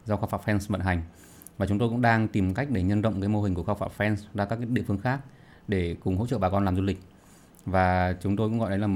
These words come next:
cùng nhau tìm kiếm một cái mô hình du lịch cộng đồng bền vững mà bà con là chủ thể của các hoạt động du lịch. Ừm,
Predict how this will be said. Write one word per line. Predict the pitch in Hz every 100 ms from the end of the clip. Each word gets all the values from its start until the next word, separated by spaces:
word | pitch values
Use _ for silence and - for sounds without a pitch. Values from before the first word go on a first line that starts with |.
| 90 90 92 - - -
cùng | 117 101
nhau | 104 113 107
tìm | 98 90
kiếm | 95 110
một |
cái | 104
mô | 107
hình | 107 92
du | 95
lịch | 95
cộng | 87 92
đồng | 90 87
bền | 87
vững | 92 160 - - - -
mà | 101 90
bà | 90
con | 104
là | 98
chủ | 92 87
thể | 92 80
của | 85
các | - 110
hoạt | 107
động | 92
du | 98
lịch. | 90 90 - - - - - - - - -
Ừm, | 95 98 98 98 98 95